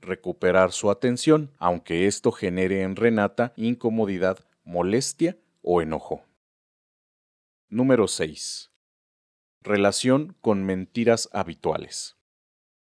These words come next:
Se trata de una relación donde no existe la confianza, lo que provoca un distanciamiento emocional considerable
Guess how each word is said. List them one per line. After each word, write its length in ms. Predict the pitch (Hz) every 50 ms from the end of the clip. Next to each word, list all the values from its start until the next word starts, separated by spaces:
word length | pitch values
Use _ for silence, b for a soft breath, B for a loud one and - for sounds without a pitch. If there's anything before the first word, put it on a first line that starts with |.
| _
Se 220 | _ - - 120 113
trata 340 | - 147 156 156 160 151 139
de 60 | 143
una 200 | 139 143 143 143
relación 600 | 143 127 107 98 92 - - 110 107 107 104 98
donde 260 | 107 98 98 104 101
no 140 | 101 117 123
existe 480 | - - - - 143 139 - - 117
la 180 | 107 95 87 -
confianza, 680 | - 87 82 78 - 90 85 76 71 - - - 80 -
lo 180 | _ 90 90 -
que 120 | - 101
provoca 580 | - - 101 98 107 113 107 - - 117 113 -
un 200 | - 110 117 120
distanciamiento 840 | 123 117 - - 107 101 95 - - 95 92 95 95 98 95 - 104
emocional 540 | 98 95 87 - - 92 87 90 87 85 -
considerable 720 | 98 98 - - 110 104 113 120 117 107 95 101 110 117